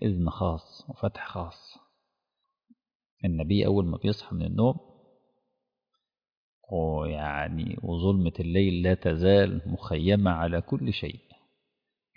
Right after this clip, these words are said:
لكن أنوار ال-، أنوار الصبح خرجت منه إيه؟ وأنارت قلبه،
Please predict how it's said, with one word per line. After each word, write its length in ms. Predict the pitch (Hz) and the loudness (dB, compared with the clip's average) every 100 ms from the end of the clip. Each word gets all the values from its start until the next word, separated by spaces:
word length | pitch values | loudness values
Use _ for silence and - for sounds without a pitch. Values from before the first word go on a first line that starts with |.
| 80 | -2
لكن 360 | 82 87 90 85 | 0 0 0 0
أنوار 560 | 90 87 92 107 95 78 | 2 4 6 6 6 0
ال-، 400 | 71 85 - - _ _ | -6 -10 -12 -12 _ _
أنوار 300 | 82 82 107 | -2 4 4
الصبح 680 | 101 - 135 120 - - - _ _ _ _ _ _ _ _ _ | 2 0 0 0 -4 -14 -16 _ _ _ _ _ _ _ _ _
خرجت 420 | - 131 117 95 104 | 2 6 6 6 4
منه 280 | 92 95 | 2 2
إيه؟ 280 | 98 104 110 - | 4 4 2 -4
وأنارت 540 | 90 87 98 117 98 - | 0 2 6 6 6 2
قلبه، 560 | - 98 80 76 73 | 0 2 0 -2 -6